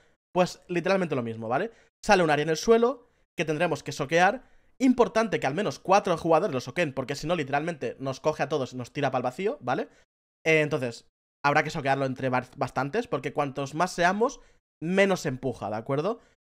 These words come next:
Y nada, nos metemos dentro, nos engancha, nos empieza a tirar, nosotros correremos en la dirección contraria y listo, ¿vale? Aquí lo veis aquí arriba,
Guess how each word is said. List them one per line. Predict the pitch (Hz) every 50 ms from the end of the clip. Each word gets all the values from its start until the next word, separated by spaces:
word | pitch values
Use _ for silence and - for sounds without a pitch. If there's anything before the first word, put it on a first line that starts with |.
| -
Y | 160 156
nada, | 160 151 131 104 107 127 - _ _
nos | - 131 123
metemos | 120 120 117 131 123 123 123
dentro, | 139 175 196 180 185 202 208 220 - - - _ -
nos | 135 143 143 135 -
engancha, | 135 120 123 123 139 147 139 - 127 110
nos | 110 110
empieza | 120 113 - 123 123 120
a |
tirar, | - 143 143 175 208 - - _ _ _ _ -
nosotros | - 139 143 143 151 151
correremos | - 135 131 135 143 147 135 110 98 - _ _ _ _ _ _ _ -
en | - 143
la | 139 139
dirección | 135 131 131 - 151 147 143
contraria | 139 156 151 147 160 170 175 175 185 202 247 285 - _ _ _ _ _ _ _ _ -
y | 185 160
listo, | 139 123 - - - 185 240 262 _ -
¿vale? | 127 127 147
Aquí | 135 123 -
lo | 123 120
veis | 123 127 -
aquí | 143 123 147
arriba, | 147 175 208 214 220 254 277